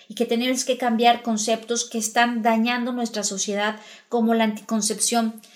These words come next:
Muchas de las mujeres de esta época se creen tan modernas que toman anticonceptivos, los más modernos, las fórmulas más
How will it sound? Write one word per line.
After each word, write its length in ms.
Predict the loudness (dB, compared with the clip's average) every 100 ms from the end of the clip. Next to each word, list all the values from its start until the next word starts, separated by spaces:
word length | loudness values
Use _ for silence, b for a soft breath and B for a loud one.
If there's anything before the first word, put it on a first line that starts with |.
| B B
Muchas 340 | -4 0 0 0
de 80 | 0
las 140 | 2
mujeres 540 | 0 2 2 2 0
de 80 | -2
esta 300 | -2 0 2
época 600 | 2 0 -4 -2 -2 -4 -4
se 240 | -2 0
creen 260 | 0 0 0
tan 220 | -2 0
modernas 520 | 0 -2 -2 -2 -2
que 120 | -6
toman 600 | -4 0 2 0 -2 -2 0
anticonceptivos, 1040 | 0 0 -4 -4 -2 -4 -4 -2 -2 -2
los 160 | -4 -2
más 200 | 0 2
modernos, 500 | 0 0 -2 -4 -4
las 180 | -6 -6
fórmulas 520 | -8 -6 -6 -6 -4
más 320 | -4 -4 B